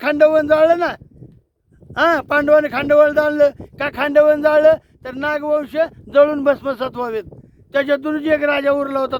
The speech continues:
तक्षक नाग उरला होता. ती कथा वेगळी,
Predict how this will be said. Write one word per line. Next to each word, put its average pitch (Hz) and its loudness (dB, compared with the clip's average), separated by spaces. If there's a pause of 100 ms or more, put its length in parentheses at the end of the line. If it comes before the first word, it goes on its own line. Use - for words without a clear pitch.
(100)
तक्षक 247 -12 (320)
नाग 285 0
उरला 277 -2
होता. 240 -4 (340)
ती 320 -4
कथा 302 2
वेगळी, 370 0